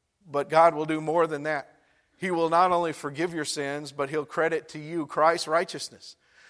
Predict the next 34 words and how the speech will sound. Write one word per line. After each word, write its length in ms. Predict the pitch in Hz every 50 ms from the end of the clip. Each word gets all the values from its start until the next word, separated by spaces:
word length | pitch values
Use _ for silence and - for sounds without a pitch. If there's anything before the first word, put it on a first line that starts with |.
| _
So 160 | - - 175 170
it's 120 | 170 -
not 220 | 190 202 214 208
that 160 | - 160 - -
you're 120 | 160 160
just 320 | 151 151 165 151 - -
back 260 | 151 156 160 151 156 -
to 100 | 147 123
neutral. 600 | 123 143 175 202 - - 131 127 123 127 131 - _ _ _ _ _ _
It 200 | 175 165 165 -
is 320 | 208 165 165 160 156 147 143
that 220 | 147 139 139 -
you 160 | 175 165 151
are 180 | 151 143 143 143
beloved 920 | 135 135 143 135 135 135 135 151 160 151 135 123 120 127 131 135 - - - _ _ _ _ _ _ _ _ -
and 260 | 139 135 127 127 123
treasured 760 | - - 165 165 156 147 139 127 123 113 113 113 120 127 123 _ _ _ _ _ _ _ _ _ -
by 200 | 123 135 131 131
God. 360 | 131 135 135 139 117 101 98 - _ _ _ _ _ _ _ _ _ _ _ _ _ _ -
That 180 | 135 143 147
is 220 | 147 139 123 - - _ _ _ _ _
almost 440 | - 156 165 170 165 156 151 - -
too 100 | - 160
good 200 | 160 165 170 165
to 60 | 160
be 120 | 156 160 170
true, 280 | - - 143 120 98 92 - _ _ _
but 140 | - 120 123
it's 120 | 127 -
true 340 | - - 147 151 147 139 143 120
and 220 | 131 131 127 127
it's 100 | 107 -
that 220 | - 117 113 104
good. 160 | 110 101 90